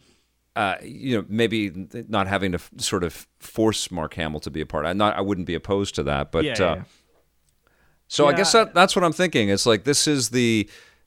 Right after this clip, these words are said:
Speaker 1: it, uh, the clandestine way to scrub some of the bad taste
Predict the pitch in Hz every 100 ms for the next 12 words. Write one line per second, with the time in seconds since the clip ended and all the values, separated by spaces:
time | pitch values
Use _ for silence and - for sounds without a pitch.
0 | _ _ _ - - - - 123 - 110
1 | - 120 117 107 - 139 143 143 - -
2 | 127 120 117 113 - - 104 98 107 107
3 | 101 101 - - - 101 87 - - -
4 | 110 110 107 90 - - 107 98 80 87
5 | 90 90 85 - 92 87 - - -